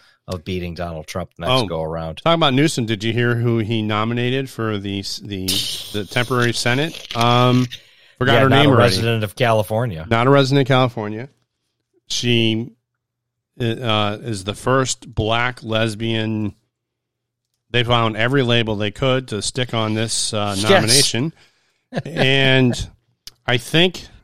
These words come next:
Speaker 2: there's, there's still, I don't know, everyone was talking about Michelle Obama being nominated or Oprah Winfrey being nominated. Or,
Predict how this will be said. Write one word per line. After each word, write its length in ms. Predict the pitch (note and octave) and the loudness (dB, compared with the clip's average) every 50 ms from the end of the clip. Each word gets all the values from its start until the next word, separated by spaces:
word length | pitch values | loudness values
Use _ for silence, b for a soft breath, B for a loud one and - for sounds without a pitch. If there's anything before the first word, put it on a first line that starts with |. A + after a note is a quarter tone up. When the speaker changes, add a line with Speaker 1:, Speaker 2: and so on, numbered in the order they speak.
| _ _ _ _ | _ _ _ _
Speaker 2:
there's, 320 | C3 C#3 C#3+ C#3+ C3+ A#2+ A#2 | 0 2 2 2 0 -2 -4
there's 240 | - A2 A#2+ A#2+ - | -4 -4 -2 -2 -4
still, 300 | - - D#3 F3 - C#3+ | -2 -2 -2 -2 -2 -4
I 140 | C#3 C3 | -4 -2
don't 240 | A#2 G#2+ G2 F#2 C#3+ - | -2 -2 -2 -6 -10 -10
know, 60 | - - | -4 -2
everyone 280 | D#3 F3 G3+ G3+ F3 | 2 4 4 6 4
was 100 | C#3 B2+ | 4 2
talking 220 | - C#3+ B2 A2+ A#2 | 2 2 2 2 2
about 120 | G#2+ G#2 | 0 -2
Michelle 320 | G2 - - A#2 G#2 G#2 | -2 -2 0 0 2 2
Obama 380 | F#2 F2 F#2 F#2+ F#2+ G2 F#2 F2 | 0 0 -2 -2 -2 -4 -4 -6
being 360 | F#2 F2+ F2+ F2+ F#2 - - - _ _ - | -6 -6 -6 -6 -8 -10 -12 -16 _ _ -4
nominated 640 | G#2 F#2+ G2 G2 G2+ G2+ G2 G2 F#2+ F#2+ F#2+ F2+ F2+ | -2 0 0 0 0 0 -2 -2 -2 -2 -4 -6 -8
or 220 | E2+ E2+ F2+ F2+ | -8 -10 -10 -6
Oprah 340 | G2 A2 A2 - - G2+ G2+ | -4 -4 -4 -2 -2 -2 -2
Winfrey 420 | F#2+ G2 G2 F#2+ - - G2+ F#2+ F#2 | 0 -2 -2 -2 -4 -6 -8 -6 -6
being 240 | G2 F#2+ F#2+ G2 | -6 -6 -4 -4
nominated. 560 | F#2+ F#2+ F#2+ F#2+ G2 G2 G2 G2 G2 G2 F#2+ F#2+ | -4 -4 -4 -4 -4 -4 -4 -4 -4 -4 -4 -4
Or, 200 | F#2 F2 E2+ | -6 -8 -10